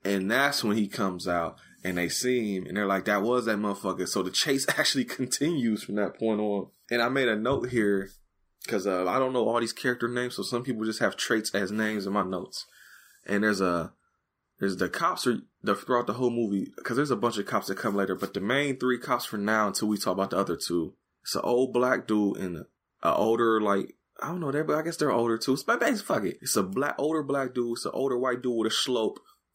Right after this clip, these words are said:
and it's, uh, another older white dude. And what I mean by older white dude with a slope is that my man got the Captain Picard slope, you know, bald spot or whatever. Learning all kind of new terminology today, folks. But nah, the black cop, he gets out and he, <laughs> like, makes sure he grabs his fucking styrofoam coffee cup.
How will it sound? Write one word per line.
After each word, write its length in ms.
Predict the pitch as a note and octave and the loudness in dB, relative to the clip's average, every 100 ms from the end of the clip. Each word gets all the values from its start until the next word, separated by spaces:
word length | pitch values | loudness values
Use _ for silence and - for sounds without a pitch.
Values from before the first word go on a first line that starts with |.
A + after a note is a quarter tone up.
| _ | _
and 160 | G#2 G#2+ | -2 0
it's, 160 | - | 2
uh, 200 | G2 F2+ | 2 4
another 340 | F#2 G#2+ G2+ E2+ | 4 4 4 4
older 260 | E2 E2 | 2 2
white 260 | D#2 D2+ - | 0 -4 -6
dude. 280 | D2 C#2 - - - _ _ _ _ - - | -8 -8 -10 -16 -20 _ _ _ _ -18 -4
And 140 | G2+ | 0
what 80 | A2+ | 0
I 80 | G#2+ | 0
mean 200 | A2+ G#2+ | 0 0
by 160 | G#2 | 0
older 220 | F#2+ G#2 G2+ | 2 2 2
white 180 | G#2 | 0
dude 120 | G2+ G2 | 0 0
with 80 | |
a 60 | F#2+ | 0
slope 300 | - G#2 F#2 | 0 0 0
is 100 | F2+ | -2
that 100 | F#2+ | 0
my 80 | G2 | 0
man 220 | G2+ F#2 | 0 0
got 180 | G2 - | -2 -2
the 60 | |
Captain 340 | - G#2+ - - | -4 -4 -4 -10
Picard 580 | G#2 - A#2 G#2 G2 - | -8 -2 0 2 2 0
slope, 460 | - G#2+ F#2 - - | 0 2 0 -2 -10
you 100 | F#2 | -6
know, 100 | F2 | -2
bald 320 | G2+ G2 F#2 | 2 2 2
spot 260 | - F#2+ F2+ | -2 -2 0
or 80 | |
whatever. 380 | F#2 F2+ F2+ - _ _ _ - | 0 -2 -4 -8 _ _ _ -6
Learning 280 | C#3 C#3 B2+ | -2 0 0
all 120 | A#2+ | 0
kind 220 | A#2+ G2+ | 2 0
of 60 | F#2+ | 2
new 120 | F#2 | 0
terminology 560 | - F2 E2+ D#2+ D#2+ D#2+ | 0 -2 -2 -4 -4 -4
today, 300 | D#2 - - | -4 -4 -6
folks. 360 | - G#2+ - _ - - | -8 -10 -12 _ -18 -10
But 280 | C3 B2 | 0 0
nah, 220 | C3+ A2 F#2+ | 2 0 0
the 100 | F2+ | 0
black 440 | C#3 C2 - - | 0 0 -2 -8
cop, 400 | - F#2 - - _ - | 0 2 2 -4 _ -8
he 140 | C3 | -8
gets 300 | A#2+ A#2 - | 0 0 2
out 300 | C3 A#2 - _ _ - | 2 0 -2 _ _ -4
and 100 | A2 | 0
he, 240 | A2 G#2 - | 0 -2 -4
<laughs> 40 | |
like, 540 | A2 A#2+ C3+ - D3+ | -4 -4 -4 -2 0
makes 260 | C3 C#3 C3 | 2 0 0
sure 160 | C3 B2 | 0 0
he 80 | |
grabs 320 | A2+ B2 A#2+ A#2+ | 2 2 2 -2
his 100 | G#2+ | -4
fucking 280 | A2 G#2+ | -4 -4
styrofoam 640 | G2+ G#2+ A#2 A2+ - G#2+ F#2+ | -4 0 2 2 -2 -4 -4
coffee 420 | - B2 - G#2+ | 0 0 2 -4
cup. 320 | - A#2+ - | 0 0 0